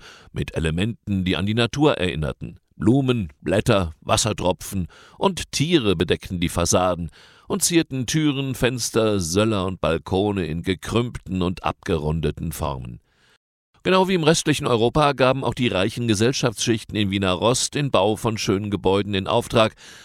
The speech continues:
die nach dieser künstlerischen und kulturellen Strömung, die so in Mode war, entworfen und verziert waren. Trotzdem kann ich euch heute nur wenige dieser Gebäude zeigen. Der Modernismus in der Stadt war charakterisiert durch die Verwendung von verglasten Keramikfliesen und Eisen.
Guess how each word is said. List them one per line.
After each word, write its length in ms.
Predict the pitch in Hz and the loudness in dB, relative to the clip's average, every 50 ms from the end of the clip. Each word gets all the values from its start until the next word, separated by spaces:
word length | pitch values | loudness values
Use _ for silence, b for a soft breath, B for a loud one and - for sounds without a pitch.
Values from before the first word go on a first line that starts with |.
| B B - | B B -2
die 80 | 139 143 | 0 0
nach 120 | 139 123 | 2 2
dieser 260 | - 143 123 131 120 | 0 2 2 2 2
künstlerischen 760 | - - 147 147 - - - 117 110 104 107 107 - - 107 | 2 0 -2 -2 -4 -2 0 0 2 2 0 0 -2 -2 -4
und 160 | 104 101 92 | -4 -4 -2
kulturellen 600 | - 110 98 - - 87 85 90 95 104 104 98 | -2 -2 0 0 0 0 0 0 0 0 -2 -4
Strömung, 680 | - - - 92 90 98 104 120 131 120 113 104 95 | -6 -8 -6 -2 2 2 2 4 2 2 0 0 -2
die 140 | 82 85 85 | -2 -2 -2
so 220 | 73 80 92 90 92 | 0 0 0 0 0
in 100 | 87 90 | 0 0
Mode 320 | 98 104 110 107 104 95 | 0 2 2 2 0 0
war, 280 | 104 98 95 85 71 69 | 0 -2 -2 -2 -4 -4
entworfen 680 | 78 76 80 85 85 98 110 127 135 - - 120 110 101 | -6 -6 -6 -2 0 2 2 2 2 0 -4 -6 -6 -6
und 140 | 95 - | -6 -2
verziert 460 | - 120 120 - - 104 87 73 - 65 | -2 -2 -2 -2 -2 -2 -2 -2 -2 -6
waren. 360 | 58 57 58 - 58 - - _ _ _ _ _ _ _ _ _ _ _ _ _ | -8 -8 -10 -12 -14 -16 -18 _ _ _ _ _ _ _ _ _ _ _ _ _
Trotzdem 380 | - 143 143 - - 151 139 127 | -2 0 0 0 0 -2 0 0
kann 160 | 135 131 131 | 0 0 2
ich 140 | 123 135 117 | 2 2 2
euch 160 | 110 - 120 | 2 4 2
heute 240 | 113 113 - 139 135 | 2 2 2 2 2
nur 180 | 143 139 127 | 4 2 4
wenige 380 | 139 143 147 147 139 113 110 92 | 2 2 2 0 0 0 0 0
dieser 260 | 95 92 85 92 87 | 2 2 2 2 2
Gebäude 460 | 82 90 80 85 85 82 82 85 82 | 2 0 0 0 0 0 0 0 0
zeigen. 400 | - - 104 87 90 87 90 78 B B B B B B - | 0 2 2 2 2 0 -2 -4 B B B B B B -2
Der 100 | 90 87 | -2 0
Modernismus 680 | 87 90 90 90 92 117 131 - - 135 131 127 123 - | 2 2 2 2 2 2 2 2 2 2 2 2 2 0
in 100 | 95 98 | 0 0
der 140 | 92 92 | 0 0
Stadt 280 | 92 - 120 117 113 117 | 2 2 0 0 2 2
war 120 | 117 104 104 | 0 0 2
charakterisiert 960 | - 117 104 104 107 - - 123 113 113 113 - - 131 139 143 131 - - | 2 0 0 0 0 0 0 0 2 2 2 2 2 2 0 0 0 0 0
durch 140 | 131 120 - | 0 0 0
die 100 | - 139 | 0 0
Verwendung 540 | - 151 135 117 117 117 120 120 123 131 117 | 2 2 2 2 2 0 0 -2 -4 -4 -2
von 220 | - 123 120 117 | -2 -2 -2 0
verglasten 640 | - 135 127 113 113 101 101 107 - - - 123 117 | 0 0 0 2 2 2 2 2 0 -2 -4 -2 0
Keramikfliesen 960 | - 117 110 98 107 117 131 139 135 - - - - 104 107 110 104 113 123 | 0 0 0 0 0 0 0 0 -2 -4 -6 -6 -4 0 0 0 0 0 -2
und 200 | 120 135 143 - | -2 -2 -2 -2
Eisen. 440 | - 151 160 156 135 104 82 71 64 | -2 -2 0 0 -2 -2 -4 -6 -10